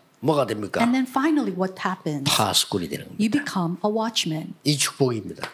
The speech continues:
Speaker 2: This is the blessing.
Speaker 1: 여러분에게도, 여러분 산업에도, 학업에도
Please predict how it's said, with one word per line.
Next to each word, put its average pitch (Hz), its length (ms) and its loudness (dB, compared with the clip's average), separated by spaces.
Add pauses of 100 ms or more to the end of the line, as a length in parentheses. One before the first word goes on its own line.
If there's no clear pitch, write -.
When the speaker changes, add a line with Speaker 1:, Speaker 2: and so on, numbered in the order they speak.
Speaker 2:
This 277 340 0
is 196 140 -2
the - 100 -6
blessing. - 440 -4 (500)
Speaker 1:
여러분에게도, 147 960 2 (500)
여러분 156 280 4
산업에도, 147 640 2
학업에도 156 800 2